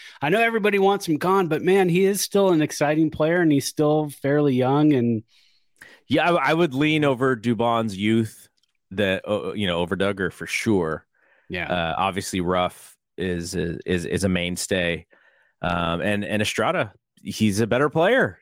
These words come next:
Speaker 2: than,
Speaker 1: Yeah.
Speaker 2: than Steven Duggar right now. So yeah, interesting. N-, not that I wanna see Duggar go or anything, you know, I'm not, I
Speaker 1: Right.
Speaker 2: don't have anything against him, but he did hit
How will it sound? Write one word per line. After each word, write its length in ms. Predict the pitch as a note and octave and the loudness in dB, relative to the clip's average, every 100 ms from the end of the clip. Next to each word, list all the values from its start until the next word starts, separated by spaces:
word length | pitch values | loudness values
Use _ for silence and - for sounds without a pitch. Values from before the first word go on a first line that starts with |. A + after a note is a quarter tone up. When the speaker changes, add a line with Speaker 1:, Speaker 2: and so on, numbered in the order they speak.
| _ | _
Speaker 2:
than, 380 | G#2+ G2+ F#2 F#2 | -2 -2 -2 -4
Speaker 1:
Yeah. 80 | F#2+ | -2
Speaker 2:
than 140 | G#2+ | -2
Steven 320 | C#3+ B2 G#2 | -2 -2 -2
Duggar 260 | G2 G2 F#2+ | -2 -2 0
right 160 | F2+ F2 | 0 -2
now. 200 | F2 E2 | -4 -4
So 160 | - | -2
yeah, 220 | G#2 F3 | 0 2
interesting. 520 | B2 C#3 C3+ - F#2+ E2 C3+ E3+ | 0 -2 -2 -4 -6 -6 -6 0
N-, 80 | |
not 200 | F#3+ F#3 | 2 2
that 100 | F#3+ | 0
I 40 | E3+ | 0
wanna 200 | D#3+ D3+ | 0 0
see 160 | - | 0
Duggar 480 | C#3+ D3 B2+ B2+ A2 - _ _ _ - | 0 2 2 2 0 -2 _ _ _ -8
go 280 | G#2+ B2+ F3 F3 | 0 2 4 4
or 180 | G2 | 2
anything, 500 | F2 F2 - F2 G2 | -2 -6 -6 -4 -2
you 60 | F#2 | -2
know, 100 | D#2+ | -2
I'm 80 | E2 | -2
not, 80 | F2 | -2
I 20 | |
Speaker 1:
Right. 40 | |
Speaker 2:
don't 100 | G2 F#2+ | -2 -2
have 80 | F2+ | -4
anything 360 | G#2 G2 E2+ - - | -4 -4 -8 -10 -10
against 420 | E2+ F#2 - - | -6 -4 -4 -6
him, 140 | D#2 | -6
but 220 | D2+ D#2 - _ _ _ _ _ | -4 -6 -8 _ _ _ _ _
he 120 | - | -14
did 360 | F2 G#2+ A2+ G2+ - | -2 -2 -2 -6 -8
hit 380 | C3 A#2+ - | -4 -4 -6